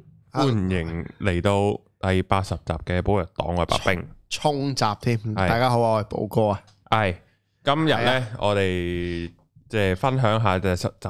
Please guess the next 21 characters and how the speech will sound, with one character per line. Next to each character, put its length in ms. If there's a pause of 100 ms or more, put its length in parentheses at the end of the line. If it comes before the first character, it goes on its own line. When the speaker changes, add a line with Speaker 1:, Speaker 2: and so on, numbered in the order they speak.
Speaker 1:
即 100
係 80
首 140
先 120
又 160
分 100
享 100
下 220
以 180
前 200
做 100
生 180
意 40
買 180
賣 280
啲 180
經 180
歷 100
啦， 360
Speaker 2:
係 100
啊。 220